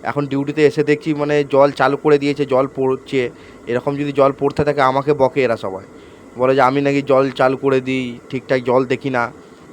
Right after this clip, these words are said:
কি বলবো এদেরকে, কেউ শোনে না আমার কথা। তো কি আর করবো, সবার জন্য কথা শুনতে হয় আমাকেই। প্রতি মঙ্গলবার আমাদের পুজো করা হয়। এখানে একটাই মূর্তি আছে দেবী মায়ের,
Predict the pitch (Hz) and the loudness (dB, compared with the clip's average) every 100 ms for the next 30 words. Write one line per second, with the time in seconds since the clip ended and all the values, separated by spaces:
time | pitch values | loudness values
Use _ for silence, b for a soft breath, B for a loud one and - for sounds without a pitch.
0 | - 165 131 131 131 131 127 120 131 151 | -10 -4 -2 0 -2 -2 -4 -4 -8 -8
1 | - - - - 151 147 143 135 120 117 | -20 -20 -20 -2 -2 0 -2 0 0 0
2 | 107 101 104 110 - - - - - - | -4 -8 -10 -18 -20 -20 -20 -20 -20 -20
3 | - - - 117 110 - 131 127 131 123 | -20 -16 -2 4 4 4 2 2 2 0
4 | 135 113 120 123 123 110 110 120 113 110 | 0 2 2 0 -2 0 0 0 -2 -4
5 | 120 117 123 113 113 113 135 156 B B | -2 0 0 0 -4 -6 -8 -8 B B
6 | B - - - 113 135 123 120 123 120 | B -18 -12 -6 -4 -4 -4 -2 0 0
7 | 120 120 123 123 - 113 123 127 120 117 | 0 0 -2 -6 -6 -6 -4 0 -2 -2
8 | 131 143 117 113 123 113 - 127 120 117 | -4 -6 -10 -10 -8 -8 -6 -8 -6 -12
9 | 117 123 117 123 117 117 120 123 | -6 -6 -6 -8 -8 -8 -6 -6